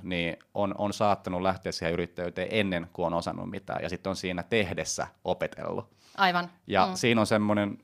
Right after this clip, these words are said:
Speaker 1: juttu, että jos näin tekee, niin se on aika vaikea saada asiakkaita silleen, että ma-, maksaisi tosi paljon.
Speaker 2: Niin.
Speaker 1: Niin mä ainakin ite tein sillä tavalla, että, että mä teen aluksi ilmatteeksi asioita.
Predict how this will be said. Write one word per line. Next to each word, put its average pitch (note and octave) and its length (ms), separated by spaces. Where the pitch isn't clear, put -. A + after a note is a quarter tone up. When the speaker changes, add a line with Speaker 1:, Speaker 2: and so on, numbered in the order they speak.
Speaker 1:
juttu, A2 460
että F#2 200
jos A2 240
näin F#2+ 220
tekee, F#2+ 600
niin F2+ 240
se A2 100
on G#2 120
aika G#2+ 220
vaikea G#2+ 340
saada F2+ 260
asiakkaita F2+ 640
silleen, F2 240
että E2+ 100
ma-, F2+ 180
maksaisi F#2+ 400
tosi F#2+ 180
paljon. A2 500
Speaker 2:
Niin. A3+ 380
Speaker 1:
Niin G2 160
mä G2 80
ainakin G2 320
ite G#2+ 220
tein F2+ 220
sillä F#2 220
tavalla, F#2 420
että, F#2 260
että F2+ 280
mä F#2 160
teen F2 220
aluksi A2+ 300
ilmatteeksi F2 500
asioita. - 460